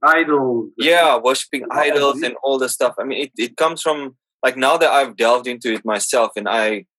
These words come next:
Speaker 2: you know, I mean, Hinduism actually believe in one God, even though they've got loads of different,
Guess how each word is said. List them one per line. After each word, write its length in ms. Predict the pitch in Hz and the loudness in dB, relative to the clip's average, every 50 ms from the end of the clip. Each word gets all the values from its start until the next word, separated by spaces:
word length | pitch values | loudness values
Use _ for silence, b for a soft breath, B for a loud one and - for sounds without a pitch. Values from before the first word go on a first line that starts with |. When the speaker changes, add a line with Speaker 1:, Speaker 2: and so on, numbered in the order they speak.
| _ _ _ _ _ _ _ _ _ _ _ - | _ _ _ _ _ _ _ _ _ _ _ -8
Speaker 2:
you 100 | - 131 | -4 0
know, 80 | 135 135 | 0 0
I 40 | 135 | 0
mean, 140 | 147 139 | -2 -6
Hinduism 480 | 127 143 160 170 165 165 160 151 151 143 | -4 -4 -2 0 2 0 2 0 0 0
actually 280 | 131 143 143 - 147 135 | -2 -2 -2 -4 -6 -6
believe 360 | 123 120 117 113 120 135 131 | -4 -4 -2 -2 -2 -2 -2
in 120 | 131 123 107 | -2 -2 -2
one 220 | 104 113 120 117 | -2 -2 -2 0
God, 260 | 107 110 120 120 117 | 0 2 2 2 0
even 160 | 131 139 156 | -2 -6 -2
though 140 | 160 156 151 | 0 0 0
they've 160 | 143 143 123 | 0 -2 0
got 220 | 113 110 113 110 107 | 0 -2 -2 -2 -2
loads 280 | 104 107 120 139 135 139 | -2 0 0 0 0 -2
of 120 | 127 113 | -6 -2
different, 440 | - 110 113 - - 120 110 104 - | -2 -4 -4 -2 -6 -6 -6 -6 -10